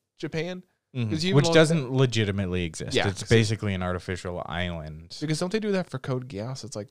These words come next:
Speaker 2: No.
Speaker 1: What, what is Code Geass? What are they called? Sector some, something?
Speaker 2: Uh, Area eleven.
Speaker 1: Area eleven?
Speaker 2: But that's all of Japan.
Speaker 1: Oh, I thought, for some reason I was thinking it was, like, a little part of it.
Speaker 2: No.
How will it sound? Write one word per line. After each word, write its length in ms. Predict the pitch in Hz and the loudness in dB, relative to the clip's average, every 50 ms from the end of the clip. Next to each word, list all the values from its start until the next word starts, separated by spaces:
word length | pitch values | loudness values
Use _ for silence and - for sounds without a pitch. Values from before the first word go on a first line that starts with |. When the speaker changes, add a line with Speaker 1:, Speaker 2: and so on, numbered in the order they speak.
| _ _ _ _ _ _ _ _ _ _ - | _ _ _ _ _ _ _ _ _ _ -4
Speaker 2:
No. 400 | 135 139 127 104 87 92 117 139 - _ _ _ _ 466 427 349 _ | -2 0 0 0 0 -2 -6 -10 -12 _ _ _ _ _ -20 _ _
Speaker 1:
What, 200 | _ 165 185 - | _ -6 -6 -4
what 100 | 196 190 202 | -4 -4 -4
is 80 | 190 | -4
Code 240 | - - 190 180 175 | -4 -6 -6 -6 -4
Geass? 200 | 175 180 185 175 | -4 -4 -4 -4
What 140 | - 170 170 | -6 -6 -6
are 20 | |
they 120 | 170 175 175 | -6 -6 -8
called? 300 | - - 180 180 175 170 | -6 -6 -8 -8 -8 -8
Sector 460 | - - - 127 - - - 123 131 139 | -8 -8 -8 -8 -8 -10 -10 -10 -8 -8
some, 280 | - - 104 131 165 - _ | -8 -8 -8 -10 -12 -16 _
something? 400 | - - - 151 - - 180 180 - _ _ _ _ | -14 -12 -12 -12 -12 -12 -14 -14 -16 _ _ _ _
Speaker 2:
Uh, 320 | 127 123 123 117 113 110 - | 0 2 4 4 2 2 0
Area 340 | 104 113 113 120 117 110 | 0 0 0 0 0 0
eleven. 460 | 104 95 90 92 90 87 85 82 87 - _ _ | 0 -2 -2 -2 -4 -4 -6 -12 -14 -18 _ _
Speaker 1:
Area 240 | 110 120 127 135 | -2 0 0 0
eleven? 360 | 131 120 120 123 143 143 156 - | 0 0 -2 -2 -2 -4 -8 -2
Speaker 2:
But 120 | - 131 110 | -2 0 0
that's 180 | 131 131 - | 0 0 0
all 220 | - - 101 101 98 | 0 -2 -2 -2 -2
of 100 | 95 85 | -4 -6
Japan. 360 | - - - 95 90 82 82 98 | -10 -14 -12 -12 -12 -12 -8 0
Speaker 1:
Oh, 460 | - 135 139 139 135 131 127 127 123 | 4 4 6 6 6 6 6 4 4
I 80 | 117 117 | 2 0
thought, 260 | 120 - 131 117 - - _ _ - - - - _ _ _ | 0 0 -2 -2 -2 -6 _ _ -20 -20 -20 -20 _ _ _
for 120 | - 170 | -8 -4
some 160 | 156 190 180 | -2 -2 0
reason 220 | 175 170 156 156 143 | 0 0 0 0 -2
I 20 | |
was 100 | 135 131 - | -2 -4 -6
thinking 200 | 156 139 123 117 | -8 -8 -6 -8
it 20 | |
was, 120 | 117 113 117 | -6 -6 -6
like, 100 | 107 107 | -6 -4
a 40 | 113 | -4
little 180 | 113 101 90 | -4 -4 -6
part 320 | - - - 92 98 - _ _ _ _ | -6 -4 -4 -4 -4 -4 _ _ _ _
of 60 | - | -16
it. 120 | 117 113 110 | -14 -10 -6
Speaker 2:
No. 220 | 98 82 80 - | -6 -6 -6 -8